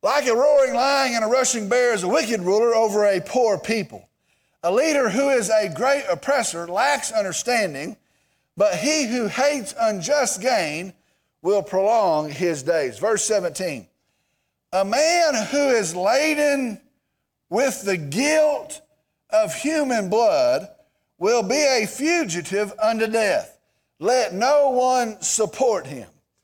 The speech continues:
Very interesting verse. A man who is weighted down, who is laden with the guilt of human blood, will be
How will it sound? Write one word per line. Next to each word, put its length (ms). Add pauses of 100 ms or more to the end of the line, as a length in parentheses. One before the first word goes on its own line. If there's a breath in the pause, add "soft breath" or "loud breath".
(1000)
Very 340
interesting 560
verse. 360
A 100
man 320
who 200
is 280
weighted 540
down, 380
who 180
is 200
laden 560 (1000)
with 220
the 100
guilt 440
of 180
human 460
blood, 480 (680)
will 200
be 280